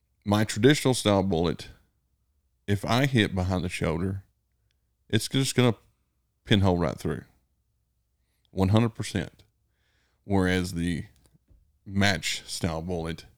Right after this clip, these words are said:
it's going to expand, dump a lot more energy into the animal. And that's gonna be true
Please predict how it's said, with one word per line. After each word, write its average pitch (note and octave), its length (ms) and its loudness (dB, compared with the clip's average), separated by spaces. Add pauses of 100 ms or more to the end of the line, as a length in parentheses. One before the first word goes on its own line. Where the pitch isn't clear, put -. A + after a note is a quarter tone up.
(120)
it's F#2+ 160 -8
going F2+ 240 -4
to F#2 140 -4
expand, F2+ 760 -4
dump F#2+ 200 0
a - 40 -2
lot F2+ 420 -2
more G2 300 2
energy F#2 520 0
into F#2 360 -2
the F2 200 -6
animal. E2+ 420 -8 (1000)
And A2 160 6
that's D#3+ 160 4
gonna G#3 160 6
be F#3 200 2
true C#3+ 540 4